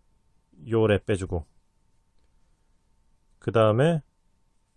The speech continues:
그 다음 코 자리는 또 흰실은 감싸면서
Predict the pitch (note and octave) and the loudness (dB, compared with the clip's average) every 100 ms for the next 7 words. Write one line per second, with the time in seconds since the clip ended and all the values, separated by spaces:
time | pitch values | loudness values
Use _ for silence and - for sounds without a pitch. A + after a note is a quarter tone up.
0 | _ _ _ _ _ _ - G#2+ A#2+ A#2 | _ _ _ _ _ _ -2 2 2 2
1 | A2 G2+ G#2 C3 E3 C#3 - A#2 D3 D3 | 2 2 2 0 -2 -4 -6 -4 -2 -2
2 | D3+ C3+ G2 F2+ A#2 G#2 F#2+ D3+ | -2 0 -2 -2 -2 -2 0 -2